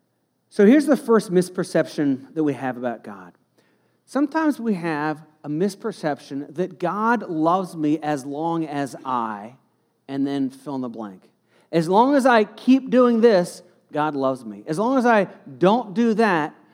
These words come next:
then God loves me. You know, we have this view, and I would call it, it's a conditional view of God, that God's love for us is conditional. It's, it's this idea that if, if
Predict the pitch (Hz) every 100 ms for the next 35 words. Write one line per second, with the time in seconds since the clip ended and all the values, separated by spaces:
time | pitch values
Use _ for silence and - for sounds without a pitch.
0 | _ _ 131 151 139 135 131 131 135 123
1 | 117 110 110 92 87 _ _ _ _ _
2 | _ _ _ _ _ _ _ 147 165 160
3 | 165 180 _ _ _ _ 170 170 160 165
4 | - - 190 214 180 165 127 123 165 156
5 | 160 165 - 165 151 156 143 - 180 143
6 | 127 180 185 190 180 175 123 127 139 135
7 | 135 - 123 104 117 107 95 90 _ _
8 | _ _ _ 156 156 160 143 139 151 170
9 | 165 170 143 131 120 - _ _ _ _
10 | _ 147 131 - 139 117 131 131 143 107
11 | 87 _ _ _ _ _ _ _ _ _
12 | _ 143 - 165 - 175 - 170 147 208
13 | 180 156 - 147